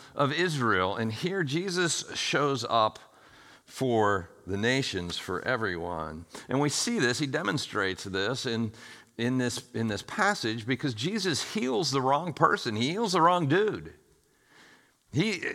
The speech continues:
you know, again, by his own confession, Jesus said, "I've been sent to the lost sheep of Israel," yet he's willing to respond to people outside of that formula.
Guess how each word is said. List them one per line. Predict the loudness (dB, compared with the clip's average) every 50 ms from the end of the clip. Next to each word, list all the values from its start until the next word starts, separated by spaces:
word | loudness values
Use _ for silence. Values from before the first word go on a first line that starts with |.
| -4 0
you | 2 2
know, | 4 4
again, | 4 2 2 2 0 2 4 4 2 2 0 -6 2
by | 6 8 8 8 8 6
his | 6 4 4 4
own | 4 4 4 4 2
confession, | 2 2 0 0 2 2 2 2 2 0 -2
Jesus | -2 -2 0 0 0 0 2
said, | 2 4 6
"I've | 6 4 4
been | 2 0 0
sent | 2 2 0 0 0
to | 0
the | 0 0
lost | 2 2 4 4 4 2 0 -2
sheep | -2 -2 -2 -2
of | -4 -4
Israel," | -4 -4 -2 0 0 0 2
yet | 2 2 2 2
he's | 2 0 0 0
willing | 2 2 0 0 2 0 0 0 0 0
to | -2 -2 0
respond | 2 2 2 2 -2 -2 6 8 10 10 10 10 8 6 4 -2 -8 -14 -4 -2
to | -2 -2
people | 0 0 0 0 0 0 -2 4 10
outside | 10 10 10 10 4 -4 -4 -4 -2 2 4 6 8 8 10 10 8 8 6
of | 0 -2 0
that | 2 2 2 2
formula. | 0 -4 0 2 2 2 2 0 -2 -6 -8 -10